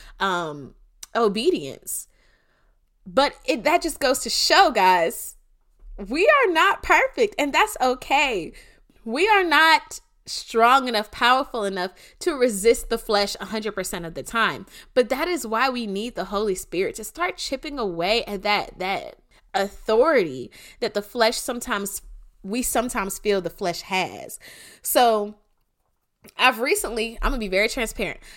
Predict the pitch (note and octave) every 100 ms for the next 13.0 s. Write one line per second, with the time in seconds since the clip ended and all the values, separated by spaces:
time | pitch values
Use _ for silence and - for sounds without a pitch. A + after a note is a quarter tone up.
0 | - G#3+ B3 C#4 D4+ D4+ C#4 B3 B3+ A3+
1 | G#3+ E3+ F3 A#3+ B3+ C4 A#3+ A#3 A3+ A3
2 | G#3+ G#3 G3 G3 G3 - _ - - A#3
3 | A#3+ G#3+ F#4 F4 D#4+ C#4 A#3+ B3 A#3+ G3+
4 | G#3 G#3 F#3+ F3 F#3+ B3 G3 F3+ F3 E3+
5 | - E3+ D#3 E3+ G3 G#3+ - _ - F#4+
6 | G4+ E4+ C4+ C#4 B3 A3 G3 - G3+ F#3+
7 | G#3 A3 A3 F#3 - G#3+ A3 G#3 G#3 -
8 | G3+ G#3+ F#3 E3 G3+ G3+ - F#3+ B3+ C#4+
9 | G#3+ F3+ G3 - - F#3+ F3+ - F3 D3+
10 | D3 D3+ - E3 E3+ E3 D#3 D3 - -
11 | - - - - - - - B3+ B3+ A3+
12 | D4 E4 - C4 C#4+ A#3+ F#3 D#3 C#3